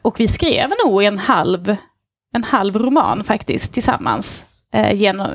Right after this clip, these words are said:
alltså, jag skrev, men det var utifrån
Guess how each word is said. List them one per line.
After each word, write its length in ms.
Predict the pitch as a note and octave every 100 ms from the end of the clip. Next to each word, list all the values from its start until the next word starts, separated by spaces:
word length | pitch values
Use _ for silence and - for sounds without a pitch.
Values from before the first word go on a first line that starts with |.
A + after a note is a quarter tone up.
| A3
alltså, 300 | G3+ G#3+ G3+ -
jag 300 | - A#3+ A3+
skrev, 420 | - C4 A3 F#3
men 120 | G3+
det 60 | G3
var 200 | G3+ G3+
utifrån 920 | - G#3 A3 - A3 F#3+ F3+ -